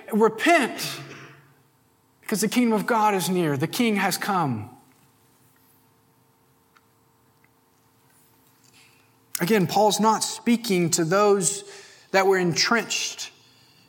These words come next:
in polytheism, polygamy, adultery, murderers. He's speaking to Jews outside of Jerusalem,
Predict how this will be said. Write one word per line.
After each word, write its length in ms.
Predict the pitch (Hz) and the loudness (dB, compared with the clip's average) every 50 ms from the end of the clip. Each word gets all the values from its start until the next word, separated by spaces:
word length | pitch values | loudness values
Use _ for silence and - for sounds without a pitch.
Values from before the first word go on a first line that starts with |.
| _ _ _ _ _ _ - | _ _ _ _ _ _ -4
in 100 | 170 156 | -2 -2
polytheism, 1120 | - - - 202 214 247 247 233 - - 247 247 240 226 190 226 233 226 220 214 208 - - - - _ _ _ _ _ _ _ _ _ _ _ _ _ _ - | 0 0 0 2 2 2 2 0 0 2 2 2 2 2 2 0 0 0 0 -2 -6 -10 -16 -20 -20 _ _ _ _ _ _ _ _ _ _ _ _ _ _ 0
polygamy, 840 | 165 160 190 247 247 247 254 240 247 240 233 226 220 214 - - - - - - | 2 4 4 4 4 4 4 4 4 4 4 2 0 -2 -6 -10 -20 -10 -6 -2
adultery, 840 | 151 143 202 233 247 240 - - - 262 247 240 233 226 220 - - - - - - - - _ _ _ _ _ _ _ _ _ _ _ _ _ _ - | 0 2 4 4 2 2 0 0 0 2 2 2 0 -2 -4 -6 -10 -16 -20 -20 -20 -20 -20 _ _ _ _ _ _ _ _ _ _ _ _ _ _ -4
murderers. 800 | 156 165 196 233 262 277 269 262 254 240 240 - - - - - - - - - - _ _ _ _ - - _ _ _ _ _ _ _ _ _ _ _ _ _ _ _ - _ _ _ _ _ _ - _ _ _ _ _ _ _ _ _ _ _ _ _ _ _ - - | 0 2 4 4 4 4 2 2 2 2 2 0 -2 -4 -6 -8 -12 -14 -20 -20 -20 _ _ _ _ -20 -20 _ _ _ _ _ _ _ _ _ _ _ _ _ _ _ -20 _ _ _ _ _ _ -20 _ _ _ _ _ _ _ _ _ _ _ _ _ _ _ -8 -4
He's 140 | - 226 220 | -2 -2 0
speaking 380 | - - 285 262 - 247 226 214 | 0 0 0 0 0 0 0 0
to 120 | - 208 | 0 0
Jews 600 | 175 170 208 240 240 240 226 208 - - - - - - - _ - | 0 2 2 2 2 2 2 0 -2 -4 -6 -10 -16 -20 -12 _ -2
outside 460 | 175 202 208 - - 220 196 240 254 | -2 -2 0 -2 -2 0 2 2 2
of 100 | 277 226 | 2 0
Jerusalem, 720 | 190 202 214 202 180 175 - - 185 180 175 175 175 175 | 0 2 2 2 2 2 2 0 -2 0 0 -2 -4 -6